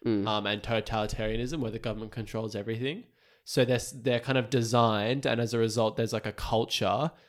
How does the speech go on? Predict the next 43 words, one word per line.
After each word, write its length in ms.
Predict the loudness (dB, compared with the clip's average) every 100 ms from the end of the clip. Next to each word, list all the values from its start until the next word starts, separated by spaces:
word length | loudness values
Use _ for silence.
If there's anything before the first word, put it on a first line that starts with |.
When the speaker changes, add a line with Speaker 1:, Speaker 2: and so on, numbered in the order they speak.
| _ _ -6
Speaker 2:
that 340 | -2 0 0
government 380 | -2 -2 -2 -4
should 180 | -4 -2
be 100 | 0
as 120 | 0
small 340 | -2 -2 0 -2
as 80 | -2
possible, 720 | -2 -2 -2 -2 0 0 0
and, 500 | -4 -4 -6 -12 -14
you 140 | -10 -10
know, 100 | -8
you 140 | -8 -6
should 160 | 0 0
have 100 | 0
every 300 | -2 0 2
opportunity 720 | 2 0 -4 -2 -2 -4 -6
to 180 | -4 -4
do 300 | -2 -2 -2
what 300 | -2 -2 -2
you 180 | -2
want 400 | 0 2 0 0
as 160 | -4 -2
long 160 | -2 -2
as 100 | -4
it 120 | -2
doesn't 320 | -2 -2 -6
harm 420 | -8 -2 0 0
other 180 | 0 -2
people. 540 | -2 -2 -2 -2 -2 -6 _ _ _ _ _ _
And 160 | -4 0
Speaker 1:
Yep. 80 |
Speaker 2:
Rob, 240 | 2 2 2
we 140 | 2
refer 380 | 2 2 6 6
to 80 | 6
that 260 | 4 2 2
basically 380 | 0 0 -4
as 100 | -4
the 100 | -4
harm 280 | 0 0 2
reduction 500 | 2 2 2 0 -2
principle. 560 | -2 -4 -8 -12 -14 -12 0
Speaker 1:
Oh, 400 | 8 8 8